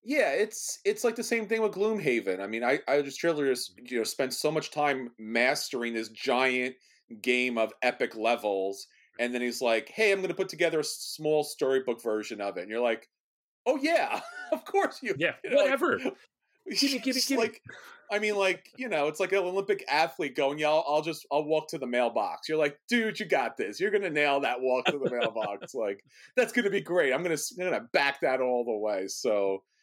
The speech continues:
Speaker 1: yeah, I'm not,
Speaker 2: Yeah.
Speaker 1: yeah, this, this is, this is an auto back, so that's great. All right, so I wanna talk about something a little odd, and we talk about our acquisition disorders typically because,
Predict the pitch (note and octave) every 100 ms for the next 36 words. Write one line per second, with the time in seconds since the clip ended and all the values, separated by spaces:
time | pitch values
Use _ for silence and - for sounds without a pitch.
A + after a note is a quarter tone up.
0 | _ - F2 D2+ B2+ D3 F#2+ - G#2+ E2+
1 | - D#3 - D#3 C#3+ A#2+ A#2 D3 C3+ B2
2 | A2 A2 G#2+ F#2 F2+ D#2 E2 - - F#2
3 | F2+ A2+ - A3 F#2 _ _ _ _ -
4 | _ - C#4+ F#3+ B3 B3+ E4 - C4 A#3+
5 | G#3 F#3+ F#3 E3 - G#3+ G3 G#3+ D#3 D3+
6 | F#3 B3 G#3 A2+ G2+ G#2 B2+ - C#3 C#3+
7 | D3+ D3+ B3 A#3+ A#3+ G#3+ F3+ E3+ E3+ D3
8 | D3 D#3+ C3+ - C#3+ C3 B2+ A#2+ - B2+
9 | C3 B2+ A#2 A#2 A#2+ G#2+